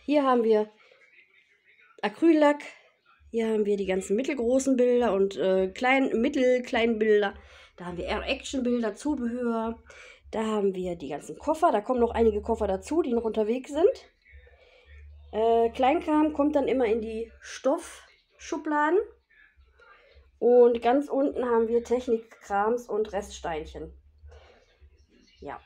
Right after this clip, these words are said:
Und hier, äh, ja, da kommt auch noch Kleinkram rein, wenn sich mal was sammelt.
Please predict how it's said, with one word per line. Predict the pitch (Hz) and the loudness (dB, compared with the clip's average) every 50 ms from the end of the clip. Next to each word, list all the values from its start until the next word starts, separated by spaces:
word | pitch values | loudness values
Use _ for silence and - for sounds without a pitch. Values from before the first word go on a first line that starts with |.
| _ _ _ _ _ _ - - - _ _ _ _ _ _ _ _ _ _ - - _ _ _ | _ _ _ _ _ _ -20 -20 -20 _ _ _ _ _ _ _ _ _ _ -20 -20 _ _ _
Und | - 240 233 | -6 -6 -6
hier, | 240 - 277 294 302 302 302 302 - 190 240 262 262 262 | -6 -6 -2 4 6 6 6 6 4 4 2 2 2 2
äh, | 269 226 | 2 2
ja, | 190 175 180 | 0 0 0
da | 185 196 | 0 -2
kommt | 196 240 208 - | -4 -4 -2 -2
auch | 208 208 | 0 0
noch | 214 214 | -2 -4
Kleinkram | - 196 190 202 208 208 190 185 185 | -4 -4 -4 -4 -4 -4 -4 -6 -4
rein, | 180 185 185 180 | -4 -4 -4 -4
wenn | 185 180 | -6 -6
sich | 180 190 190 | -8 -10 -10
mal | 185 180 180 | -8 -8 -8
was | 180 175 - | -10 -10 -8
sammelt. | 180 180 180 175 175 175 - | -6 -6 -6 -6 -6 -10 -12